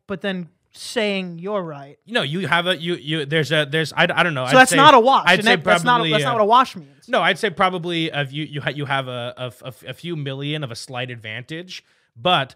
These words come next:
Speaker 2: I'm saying in general the car is a wash, because if it wasn't, then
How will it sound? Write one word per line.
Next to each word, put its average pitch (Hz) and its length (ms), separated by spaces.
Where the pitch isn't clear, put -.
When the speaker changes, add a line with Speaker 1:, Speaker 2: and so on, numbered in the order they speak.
Speaker 2:
I'm 170 160
saying 170 260
in 151 200
general 139 500
the 120 100
car 127 300
is 127 200
a 117 40
wash, 107 420
because 120 400
if 135 180
it 95 140
wasn't, 131 480
then 147 360